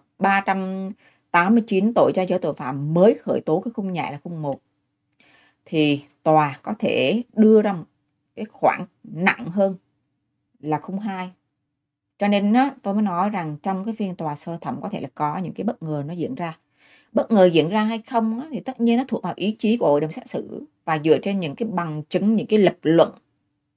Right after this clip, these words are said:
mà hội đồng xét xử đưa ra tại phiên tòa. Bản thân chúng ta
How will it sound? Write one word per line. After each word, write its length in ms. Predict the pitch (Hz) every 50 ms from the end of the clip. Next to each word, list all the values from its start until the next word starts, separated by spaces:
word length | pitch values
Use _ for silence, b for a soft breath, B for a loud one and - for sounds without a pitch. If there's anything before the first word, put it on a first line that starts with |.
| _ _ _ _ _ _ _
mà 220 | - 160 165 156
hội 220 | 156 165 175 123 -
đồng 140 | 156 151 147
xét 140 | - -
xử 120 | - - -
đưa 180 | - 185 190
ra 280 | 185 196 185 175 175 175 -
tại 160 | - - - -
phiên 120 | - 170 -
tòa. 340 | - 156 147 143 139 - _ b b b b b b b
Bản 220 | - - 120 180 202
thân 180 | - 226 214
chúng 180 | 208 226 226 233
ta 340 | 233 214 208 202 202 202